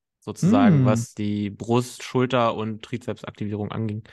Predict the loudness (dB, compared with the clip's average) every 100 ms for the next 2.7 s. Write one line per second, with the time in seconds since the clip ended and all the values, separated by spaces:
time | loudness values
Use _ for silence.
0 | -20 -20 -20 _ _ _ _ _ _ -8
1 | -6 -4 -2 -2 -2 -2 -2 -4 -6 -6
2 | -6 -6 -6 -8 -10 -12 -14